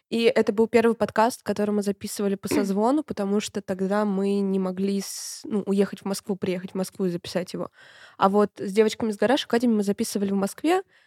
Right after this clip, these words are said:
Speaker 1: Мы ездили в командировочку.
Speaker 2: Мгм, мгм.
Speaker 1: Но влетела она нам в копеечку,
Speaker 2: <laughs>
Speaker 1: потому что мы никем не финансируемый подкаст.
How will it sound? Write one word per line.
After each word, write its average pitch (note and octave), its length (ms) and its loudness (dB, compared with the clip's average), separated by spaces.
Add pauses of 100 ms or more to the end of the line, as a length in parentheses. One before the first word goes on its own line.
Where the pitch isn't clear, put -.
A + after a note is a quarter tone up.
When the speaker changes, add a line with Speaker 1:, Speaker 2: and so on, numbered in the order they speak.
(200)
Speaker 1:
Мы G3 200 0
ездили F#3 380 0
в - 180 -20
командировочку. G3 880 2
Speaker 2:
Мгм, A3+ 300 2
мгм. A#3+ 320 2
Speaker 1:
Но B3+ 100 2
влетела D4 440 6
она G#3+ 200 4
нам G3 160 2
в - 80 -8
копеечку, - 640 6
Speaker 2:
<laughs> E4+ 60 4
Speaker 1:
потому A3 260 2
что A3+ 200 0
мы A#3 100 4
никем D#4 460 10
не C4+ 80 8
финансируемый A#3+ 960 6
подкаст. F#3+ 720 6